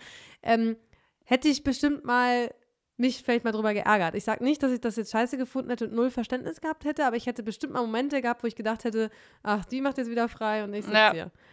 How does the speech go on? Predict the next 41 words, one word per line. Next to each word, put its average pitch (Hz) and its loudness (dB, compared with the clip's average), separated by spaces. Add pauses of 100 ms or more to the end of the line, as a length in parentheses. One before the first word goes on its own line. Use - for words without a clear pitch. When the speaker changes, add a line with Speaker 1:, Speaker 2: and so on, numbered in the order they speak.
(240)
Speaker 2:
Ja, 233 6
Speaker 1:
Kann 247 -6
Speaker 2:
kann 254 6
Speaker 1:
ich - 4
mir 277 4
Speaker 2:
ich 233 0
Speaker 1:
schon 269 0
vorstellen, 277 2
dass 254 0
man 247 0
so 247 0
Gedanken 233 -2
mal 208 -4
hat. - -12 (320)
Speaker 2:
Also 220 4
kann 254 4
ich 247 2
mir 247 4
auch 190 0
vorstellen. 180 -6 (680)
Ähm, 233 6
wie 233 0
würdest 277 4
du, 254 2
letzte 226 4
Frage 214 4
zu 214 -6
diesem 208 -4
Arbeitszeitmodell, 202 0
da 202 0
müssen 202 -6
wir 185 -4
leider 180 -2
weiterspringen, - -6 (200)
äh, 190 2
damit 190 -2
wir 185 0
unserem 190 2
Speaker 1:
<laughs> 214 4
Speaker 2:
Zeitrahmen 185 6
bringen, 214 -2